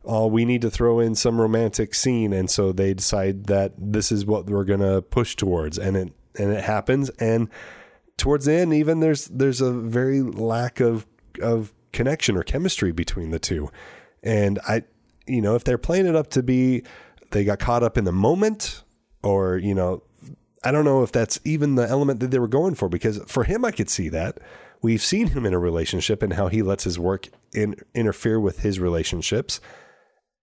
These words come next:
but we never see that with her. We never get any good enough background for her. Everything's super cloudy. She only allows us to see what she wants us to see, and she even says that. She doesn't hide things. She only see-, lets us see what she wants us to see, or she doesn't want people to,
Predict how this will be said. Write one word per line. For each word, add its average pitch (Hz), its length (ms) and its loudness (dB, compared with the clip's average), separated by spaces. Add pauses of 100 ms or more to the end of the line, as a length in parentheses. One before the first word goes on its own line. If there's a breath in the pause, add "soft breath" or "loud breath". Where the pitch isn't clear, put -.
(120)
but 123 160 0
we 147 120 2
never 160 200 2
see 185 220 0
that 151 180 2
with 104 140 -2
her. 82 180 -6
We 87 140 -2
never 135 240 0
get 151 240 -2
any 156 280 -2 (180)
good 123 200 2
enough - 300 0
background 87 460 -2
for 87 140 -4
her. 85 180 -4
Everything's 139 440 -2
super 143 360 -2
cloudy. 92 460 0 (260 loud breath)
She 127 280 0
only 160 280 2
allows 131 340 2
us 120 140 -2
to 123 80 0
see - 160 -2
what 101 120 -2
she - 120 -2
wants 120 280 -2
us 101 120 -2
to - 100 -8
see, 90 200 -4
and 87 120 -2
she 117 140 0
even 117 180 0
says 147 380 -2
that. 80 280 -6 (520 loud breath)
She - 200 -2
doesn't 139 220 -2
hide 143 320 0
things. 151 220 0
She 120 160 2
only 120 240 2
see-, 131 280 -2
lets 113 300 -2
us 107 100 -2
see 123 120 -2
what 110 140 -2
she 104 300 -2 (440 loud breath)
wants 101 380 -2
us - 120 -4
to - 100 -6
see, - 300 -8 (260)
or 92 120 -2
she - 140 -2
doesn't 98 200 0
want 95 180 -2
people 110 220 -2
to, 90 180 -4